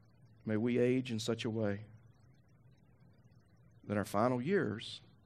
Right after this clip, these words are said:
will be a climb to glory.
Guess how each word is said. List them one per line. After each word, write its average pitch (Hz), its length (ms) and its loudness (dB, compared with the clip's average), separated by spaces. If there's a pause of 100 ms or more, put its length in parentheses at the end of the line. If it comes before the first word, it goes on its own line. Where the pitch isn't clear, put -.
(2750)
will 107 80 -2
be 107 80 4
a 95 60 2
climb 101 340 0
to - 60 -6
glory. 92 500 -6